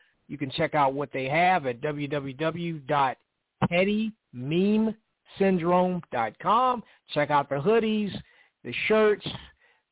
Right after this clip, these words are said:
uh, everything they got to offer, you know, uh, also the mugs and the other merchandise as well. Again, that's Petty Meme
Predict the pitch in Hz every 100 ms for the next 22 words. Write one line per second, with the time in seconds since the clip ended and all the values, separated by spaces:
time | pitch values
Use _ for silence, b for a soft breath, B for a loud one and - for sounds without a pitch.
0 | - 127 131 127 135 202 190 214 214 214
1 | 208 185 220 262 - - - - 139 156
2 | 165 190 151 131 135 165 - 160 135 147
3 | 180 185 185 156 147 151 170 160 170 165
4 | 160 156 160 135 135 143 175 196 185 B
5 | B - 127 160 175 147 - - 185 190
6 | 190 170 185 190